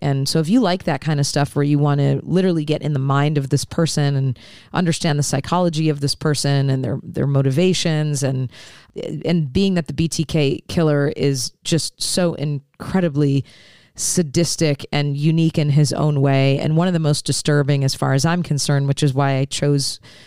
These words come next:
to do a, a, a series on him, uh, I recommend this book.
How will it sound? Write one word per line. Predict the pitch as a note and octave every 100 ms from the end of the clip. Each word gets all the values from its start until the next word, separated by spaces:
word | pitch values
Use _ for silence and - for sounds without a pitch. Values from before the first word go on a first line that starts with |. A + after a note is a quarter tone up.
| -
to | - D#3
do | D3 D3
a, | C#3+ - C3+
a, | C3+ _ D3
a |
series | - F3+ G3+ G3 C#3+
on | C#3
him, | C#3 D3 C#3 C#3 C3 - - - _
uh, | - C#3+ -
I | F#3
recommend | G#3 A3 G3 E3+ E3
this | D#3
book. | - - -